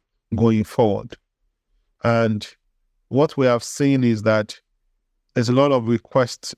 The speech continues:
on the security, on, uh, computer-based examination,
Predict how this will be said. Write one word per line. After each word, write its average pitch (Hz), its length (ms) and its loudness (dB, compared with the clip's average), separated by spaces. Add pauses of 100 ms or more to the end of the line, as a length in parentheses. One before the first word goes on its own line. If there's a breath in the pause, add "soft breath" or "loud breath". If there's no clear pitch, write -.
on 113 300 0
the 104 600 0 (1000)
security, 123 1200 -2 (680)
on, 110 500 0
uh, 104 560 -2 (120)
computer-based 117 920 -2
examination, 110 1120 0